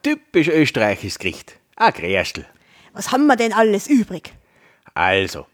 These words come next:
Speaker 1: da haben wir mal einen Korruptionsauflauf, eine Intransparenzsuppe, das leckere Postenschacher-Ragout von unserem Sponsor, der Novomatic.
Speaker 2: Meier. Genau. Außerdem haben wir das B-V-D-Gemüse,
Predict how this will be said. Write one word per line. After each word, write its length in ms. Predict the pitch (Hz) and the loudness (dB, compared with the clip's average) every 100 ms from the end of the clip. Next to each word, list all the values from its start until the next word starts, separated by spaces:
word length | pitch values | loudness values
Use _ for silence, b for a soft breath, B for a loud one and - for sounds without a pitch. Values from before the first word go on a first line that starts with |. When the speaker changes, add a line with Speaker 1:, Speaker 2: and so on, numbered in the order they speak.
| _ - | _ -12
Speaker 1:
da 160 | 80 | -2
haben 140 | 135 185 | 0 2
wir 100 | 156 | 2
mal 260 | 139 139 | 2 2
einen 160 | - 139 | -2 -8
Korruptionsauflauf, 1300 | - 120 131 - - 117 110 78 - - - - _ _ _ | -2 0 0 -2 -4 -2 -2 -4 -8 -16 -18 -20 _ _ _
eine 160 | 82 - | -12 -10
Intransparenzsuppe, 1300 | 90 131 156 170 160 - 147 160 160 - 165 - 190 - _ b b b b b b b b b b | -2 -2 0 0 -2 0 0 0 0 0 0 -2 -6 -6 _ b b b b b b b b b b
das 200 | 107 95 | -6 -4
leckere 540 | 98 147 - 131 131 - _ - | -2 -2 -4 -2 0 -2 _ 0
Postenschacher-Ragout 1200 | 247 - - - - - 82 73 80 - 208 233 | 0 0 -4 -6 -6 -6 -4 -2 -2 0 0 2
von 140 | 190 | 0
unserem 300 | 285 311 262 | 2 2 0
Sponsor, 540 | - 220 302 139 131 - _ _ | 2 0 0 -4 -10 -14 _ _
der 120 | 90 | -6
Novomatic. 920 | 87 87 76 78 76 - 151 - - - | -2 -4 -4 -6 -8 0 0 0 -14 -10
Speaker 2:
Meier. 500 | 196 180 165 151 - - B B B B B | -6 -4 -6 -8 -16 -20 B B B B B
Genau. 360 | 294 302 190 160 - B B - | 0 2 2 -2 -12 B B 2
Außerdem 600 | 294 359 359 302 311 302 _ | 2 4 0 0 -2 -4 _
haben 200 | 262 254 | 2 2
wir 80 | 202 | 0
das 180 | 202 - | -2 -2
B-V-D-Gemüse, 1120 | 185 190 175 185 220 233 254 277 285 285 | -4 -2 -4 0 -2 0 0 0 -2 -6